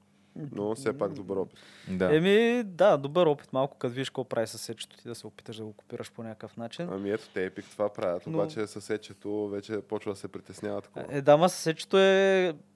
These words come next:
Speaker 3: в смисъл, от гледна точка на персонал и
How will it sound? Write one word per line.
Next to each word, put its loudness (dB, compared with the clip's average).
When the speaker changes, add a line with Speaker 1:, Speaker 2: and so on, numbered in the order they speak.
Speaker 3:
в -18
смисъл, 2
от -8
гледна 4
точка 2
на 4
персонал 4
и 4